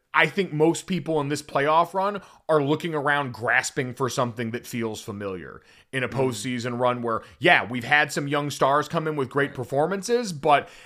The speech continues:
Speaker 1: at the end of the day, I've always said, and this is true in March Madness, this is true in the N F L, college football, everything else,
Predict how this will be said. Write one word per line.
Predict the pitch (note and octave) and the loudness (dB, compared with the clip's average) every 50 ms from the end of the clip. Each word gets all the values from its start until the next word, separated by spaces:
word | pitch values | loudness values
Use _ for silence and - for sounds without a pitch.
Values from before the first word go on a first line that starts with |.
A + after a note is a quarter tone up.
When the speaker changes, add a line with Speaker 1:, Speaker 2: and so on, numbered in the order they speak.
| - - - | -18 0 2
Speaker 1:
at | E3 D#3 - | 2 2 2
the | D#3+ D#3+ F3 | 2 0 0
end | A3 A#3+ | 0 0
of | A3+ F3 | -2 -4
the | D3 | 0
day, | B2 F3+ E3+ D3 C3+ | 2 2 2 4 4
I've | - E3 F3 F#3+ | 4 4 4 4
always | F#3 D#3+ D3+ C#3 - | 2 0 0 -2 0
said, | - F3 D3+ C3 A2 | 4 4 4 4 4
and | A2+ B2 | -2 -6
this | D3 C#3 C#3+ | -6 -6 -8
is | C3+ | -10
true | - - F3 D#3 | -6 -4 -2 -2
in | C#3+ C3+ | 0 2
March | C#3 D3 D3 C#3+ - C#3 | 4 4 4 4 2 0
Madness, | C3+ C3+ C#3 C#3+ C#3+ D3 D3 D3 C#3 - | 2 2 2 2 2 0 -2 -4 -4 -6
this | C3 A2 G#2+ | -10 -12 -12
is | A2+ | -12
true | - - - D3+ D3 C#3+ | -10 -4 0 0 0 0
in | C3+ | 0
the | C3 C3 C3 | -4 -6 -4
N | C3+ | -4
F | C3 B2 - - | -4 -4 0 2
L, | C#3+ C#3+ D3 C#3+ C#3 | 4 4 4 4 2
college | C#3 - C3+ C#3+ D3 C3+ - | 0 -2 0 0 0 -2 -2
football, | - D#3+ D#3 D3+ D3 C#3 - | -4 -4 -2 0 0 0 0
everything | D3 C#3 C#3+ C3 C3 C3 | 0 -2 -2 -4 -2 -2
else, | C#3+ C#3+ B2 G#2+ - | 0 0 0 -2 -4